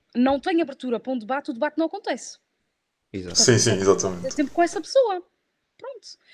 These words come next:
Speaker 1: Ah, o debate só acontece quando duas pessoas, hum, estão interessadas em, ah, em ter abertura de aceitar a opinião do outro, em ter abertura de discutir um tema. Se não é essa abertu-, se não há essa abertura de discurso,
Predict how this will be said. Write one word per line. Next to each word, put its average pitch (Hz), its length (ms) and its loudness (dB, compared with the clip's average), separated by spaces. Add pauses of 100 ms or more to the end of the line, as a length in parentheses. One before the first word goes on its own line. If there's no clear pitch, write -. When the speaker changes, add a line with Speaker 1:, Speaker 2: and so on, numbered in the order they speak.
(200)
Speaker 1:
Ah, 262 280 4
o 294 120 0
debate 330 320 -2
só 359 100 -6
acontece 330 340 -6
quando 302 160 -2
duas 302 200 -8
pessoas, - 640 -12 (380)
hum, 240 640 -6
estão 269 260 -10
interessadas 233 480 -10
em, 165 200 -12 (880)
ah, 214 200 -6
em 262 60 -2
ter 277 200 -2
abertura 277 440 -2
de 262 60 -4
aceitar 254 360 -6
a 247 60 -8
opinião 226 300 -8
do 196 120 -10
outro, 170 280 -16 (140)
em 226 80 -12
ter 262 140 0
abertura 254 400 -4
de 220 100 -8
discutir - 340 -18 (220)
um 254 100 -2
tema. 165 340 -10 (320)
Se - 160 -10
não 285 140 2
é 311 60 0
essa 294 180 -2
abertu-, 226 260 -8
se - 140 -8
não 262 140 0
há 294 80 0
essa 262 200 -4
abertura 226 320 -6
de 233 60 -10
discurso, - 520 -14